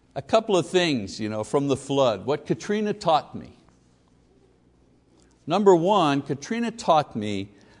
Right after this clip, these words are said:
that ordinary people are very, very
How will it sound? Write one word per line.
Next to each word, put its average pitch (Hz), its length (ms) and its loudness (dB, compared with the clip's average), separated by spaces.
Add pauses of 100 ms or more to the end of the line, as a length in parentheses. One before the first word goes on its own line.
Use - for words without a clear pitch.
(100)
that 135 260 0
ordinary 170 800 4
people 151 680 -4
are 101 160 -4
very, 127 920 -2 (160)
very 101 800 -4